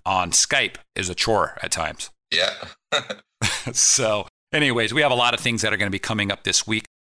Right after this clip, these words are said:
Speaker 1: As you listen to this podcast, you'll see some of these announcements that we're gonna be making, some big stuff, by the way, guys, on our Facebook group. So definitely be checking that out. And also, if you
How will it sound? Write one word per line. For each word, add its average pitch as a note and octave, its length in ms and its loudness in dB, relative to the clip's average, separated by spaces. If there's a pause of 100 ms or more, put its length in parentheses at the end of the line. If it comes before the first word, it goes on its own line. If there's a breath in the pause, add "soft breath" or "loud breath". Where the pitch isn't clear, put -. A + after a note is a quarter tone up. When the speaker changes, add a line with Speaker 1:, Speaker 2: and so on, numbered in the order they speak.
Speaker 1:
As G#2+ 180 0
you A#2 80 2
listen A#2 240 0
to A2+ 80 0
this G2+ 160 0
podcast, G#2+ 720 0 (100)
you'll G#2 200 0
see D3+ 200 2
some A#2+ 160 2
of G#2+ 80 -2
these G#2 140 0
announcements F#2 540 0
that F2 120 -2
we're F2 100 -2
gonna F2 120 -4
be E2+ 100 -4
making, E2+ 380 -4
some A2+ 160 -2
big A#2+ 240 -2
stuff, - 280 0
by F2+ 120 0
the E2+ 80 0
way, E2+ 160 -2
guys, F2 280 -4 (320)
on G2 200 0
our F2+ 100 2
Facebook - 540 -2
group. F2+ 260 -6
So F2 320 0 (220)
definitely C#3 580 0
be C3+ 240 -2
checking B2+ 480 0
that B2 180 2
out. C#3 360 0
And B2 400 0 (200)
also, D3 380 2
if - 160 -2
you D#3+ 200 -2